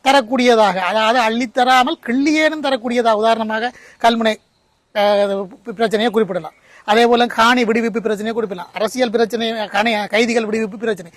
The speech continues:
எங்களுக்கு இருக்கின்ற அன்றாட பிரச்சனைகள், அவருக்கான தீர்வுகளை பெற்றுக்கொள்வதற்காக கொஞ்சமேனும் விட்டு கொடுப்புகளை மேற்கொள்ளக்கூடிய ஒரு தலைவரிடம் நாங்கள் ஏதாவது ஒப்பந்தங்களை, இதய-, இதயத்தினால் இணைந்த ஒப்பந்தம் அல்ல, ஒப்பந்தமைகளை மேற்கொண்டு விட்டு அவர்களிடம் இருந்து அதை பெற்றுக்கொள்வதற்காக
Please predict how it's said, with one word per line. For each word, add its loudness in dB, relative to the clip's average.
எங்களுக்கு 0
இருக்கின்ற -4
அன்றாட 0
பிரச்சனைகள், -4
அவருக்கான 2
தீர்வுகளை 0
பெற்றுக்கொள்வதற்காக -2
கொஞ்சமேனும் -2
விட்டு -4
கொடுப்புகளை 0
மேற்கொள்ளக்கூடிய -4
ஒரு 0
தலைவரிடம் 0
நாங்கள் -2
ஏதாவது 0
ஒப்பந்தங்களை, -2
இதய-, 2
இதயத்தினால் 0
இணைந்த 0
ஒப்பந்தம் 0
அல்ல, -10
ஒப்பந்தமைகளை 0
மேற்கொண்டு -4
விட்டு -6
அவர்களிடம் 2
இருந்து 2
அதை 0
பெற்றுக்கொள்வதற்காக -2